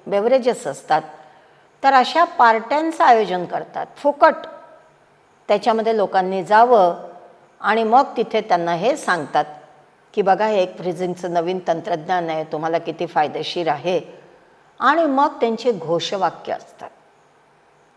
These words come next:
काय घोषवाक्य असतात? अतिशय अट्रॅक्टिव्ह घोषवाक्य असतात. "Set your own biological clock."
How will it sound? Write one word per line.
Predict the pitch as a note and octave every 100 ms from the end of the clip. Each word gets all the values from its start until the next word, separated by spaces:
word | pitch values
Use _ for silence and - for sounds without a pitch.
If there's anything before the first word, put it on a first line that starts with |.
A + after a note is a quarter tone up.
| _
काय | A3+ C#4
घोषवाक्य | C#4+ C4 C4 C4 C4 C4
असतात? | B3 A#3+ C4+ E4 - - _ _ _ _ _ _
अतिशय | C4+ C#4 - E4+ D#4+ F#4
अट्रॅक्टिव्ह | F#4 - - C#4 - C#4+
घोषवाक्य | G#3+ G3 F#3 E3+ - A#2+
असतात. | C#3 - D#3 - _ _ _ _ _ _ -
"Set | D#4+ E4 E4 C#4+
your | D4 C#4+
own | B3 A#3+ B3
biological | A3+ E3+ F3 E3+ F3+ F3 E3+ E3+ D#3+ -
clock." | D#3+ - -